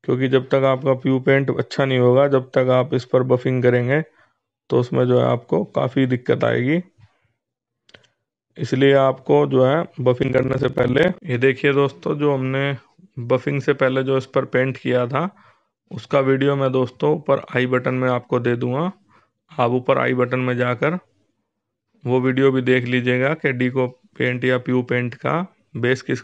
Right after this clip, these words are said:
प्रकार बनाया जाता है और पेंट कैसे किया जाता है। उसमें मैंने डिटेल में जो है दो तीन वीडियो बनाए हुए हैं, उनका लिंक मैं ऊपर डिस्क्रि-, लिंक डिस्क्रिप्शन और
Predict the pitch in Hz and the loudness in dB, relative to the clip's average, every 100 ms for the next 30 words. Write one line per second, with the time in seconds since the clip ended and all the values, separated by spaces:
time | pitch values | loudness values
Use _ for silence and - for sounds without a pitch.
0 | - 123 120 123 120 120 123 120 120 135 | -4 -4 0 -2 -2 -2 0 -2 0 0
1 | 131 - - 127 123 - 120 127 120 120 | -2 -4 -4 -2 -4 -4 -2 -2 -2 -2
2 | 117 117 117 117 180 - _ _ _ _ | -2 -2 -4 -6 -6 -10 _ _ _ _
3 | _ _ _ _ _ - 123 131 131 131 | _ _ _ _ _ -6 -2 0 0 -2
4 | 127 127 127 131 127 123 123 127 202 233 | -2 0 0 2 0 0 2 0 -2 -8
5 | _ _ _ _ _ _ _ _ _ _ | _ _ _ _ _ _ _ _ _ _
6 | _ _ _ 131 123 131 131 127 131 127 | _ _ _ -4 -2 -2 0 0 2 2
7 | 123 127 123 120 143 170 _ - _ _ | 2 0 0 0 -2 -4 _ -20 _ _
8 | _ _ _ _ _ _ _ 127 123 123 | _ _ _ _ _ _ _ -8 -4 -2
9 | 123 123 123 131 123 120 185 247 _ _ | -2 -2 -4 -6 -6 -4 -4 -6 _ _
10 | _ _ _ - 135 127 - - _ 139 | _ _ _ -16 -4 -4 -4 -12 _ -8
11 | 123 123 123 131 127 131 127 131 120 135 | -6 -4 -4 -4 -2 -4 -2 -4 -4 -2
12 | 131 127 143 | 0 0 0